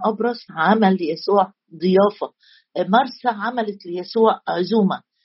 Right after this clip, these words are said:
أنا أسأل نفسي، يا ترى لو الرب يسوع النهاردة جه عدى على بيتي وأنا عملت له ضيافة، سؤال كده، يا ترى ترحب بالرب يسوع تقول: "آه، يا ريت، يا ريت يجي عندي، يا ريت يجي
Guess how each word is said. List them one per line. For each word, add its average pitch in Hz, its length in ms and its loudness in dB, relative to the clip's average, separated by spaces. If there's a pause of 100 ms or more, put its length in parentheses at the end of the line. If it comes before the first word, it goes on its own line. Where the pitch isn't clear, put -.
(240)
أنا 294 180 0 (120)
أسأل 202 420 -4
نفسي، 190 500 -6 (280)
يا 185 100 6
ترى 262 380 4
لو 196 160 4
الرب 190 360 0
يسوع 185 440 -2
النهاردة 190 600 -4 (560)
جه 247 200 6 (140)
عدى 202 340 0
على 170 280 -6
بيتي 220 260 -4
وأنا 202 260 -4
عملت 165 380 -6
له 175 300 2
ضيافة، - 380 -6 (840)
سؤال 208 340 2
كده، 143 280 -6 (340)
يا 185 100 2
ترى 254 360 2
ترحب 226 640 -2 (520)
بالرب 190 400 -4
يسوع 190 280 -4
تقول: 180 200 -14
"آه، 208 100 -8
يا 226 160 2
ريت، 233 400 2 (460)
يا 214 120 4
ريت 254 300 -2
يجي 208 180 0
عندي، 196 320 2
يا 208 60 6
ريت 247 240 -2
يجي 214 360 0